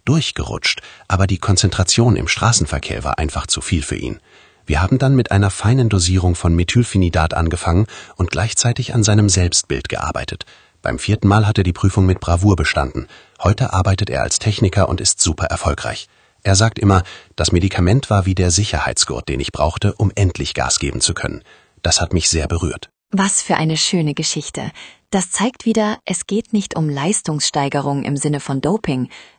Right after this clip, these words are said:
Speaker 2: sondern um das Erreichen einer normalen Funktionsfähigkeit. Lukas war nicht dumm. Er konnte nur seine P S nicht auf die Straße bringen. Werner, wir haben jetzt wirklich fast alles abgedeckt.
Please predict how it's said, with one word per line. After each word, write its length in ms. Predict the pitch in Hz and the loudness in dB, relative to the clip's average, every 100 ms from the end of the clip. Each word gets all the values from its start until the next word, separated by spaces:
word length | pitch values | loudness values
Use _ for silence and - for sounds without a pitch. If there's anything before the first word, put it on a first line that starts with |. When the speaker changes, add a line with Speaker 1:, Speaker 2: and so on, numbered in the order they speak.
| - | -6
Speaker 2:
sondern 400 | - 190 214 240 | 0 2 2 0
um 160 | 214 196 | 0 0
das 160 | 180 | -2
Erreichen 580 | - 170 147 165 - 202 | -4 -4 -2 -4 -2 -2
einer 220 | - 180 | 0 -2
normalen 540 | 180 170 165 160 170 196 | 0 0 -2 -2 -4 -2
Funktionsfähigkeit. 1160 | 202 202 - 240 127 - - - - - - - - - _ _ | -2 -2 -2 -4 -4 -4 -6 -6 -8 -8 -10 -18 -20 -20 _ _
Lukas 440 | 190 240 - 247 - | 0 2 2 -2 0
war 100 | 185 | -2
nicht 220 | 175 - | -2 -2
dumm. 240 | 247 147 - - _ _ | -2 -2 -8 -20 _ _
Er 120 | - 160 | -6 -2
konnte 320 | 190 220 240 | -2 0 0
nur 100 | 226 | 0
seine 260 | 180 156 | 0 -2
P 200 | 151 180 - | -4 -6 -4
S 320 | 170 - - | -4 -4 -6
nicht 240 | 170 - | -6 -6
auf 100 | - | -6
die 120 | - | -4
Straße 380 | - - 143 - | -4 -4 -2 -4
bringen. 340 | - - - - - - _ _ _ _ _ | -6 -10 -10 -14 -20 -20 _ _ _ _ _
Werner, 420 | - 165 143 - - _ - | 0 0 0 -6 -12 _ -4
wir 180 | 180 | 0
haben 180 | 180 214 | 2 2
jetzt 260 | 196 - 202 | 0 -2 -4
wirklich 300 | 175 151 - | -2 -4 -6
fast 240 | 147 - | -6 -4
alles 200 | - 139 | -4 -4
abgedeckt. 580 | - 131 - 165 - - | -6 -8 -6 -8 -10 -14